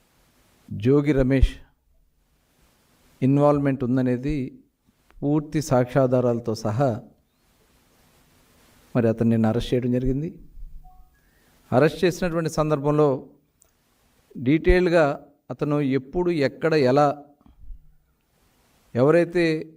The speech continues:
జనార్దన్ రావుతో, వాళ్ళ అనుయాయులతో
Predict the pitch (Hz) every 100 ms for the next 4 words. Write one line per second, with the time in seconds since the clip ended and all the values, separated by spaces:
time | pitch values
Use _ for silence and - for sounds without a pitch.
0 | _ _ _ _ _ _ _ - 117 139
1 | 160 151 156 147 147 147 165 185 - _
2 | _ - - - - _ _ _ _ _
3 | _ _ _ _ _ - 135 139 131 156
4 | 165 156 156